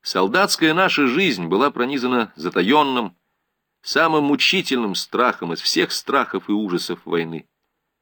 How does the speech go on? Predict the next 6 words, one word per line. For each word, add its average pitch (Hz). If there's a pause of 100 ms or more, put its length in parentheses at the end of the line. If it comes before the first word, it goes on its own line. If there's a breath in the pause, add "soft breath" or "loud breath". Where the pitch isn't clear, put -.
(480)
Страхом 143
попасть 123
в -
плен 110
к -
фашистам. -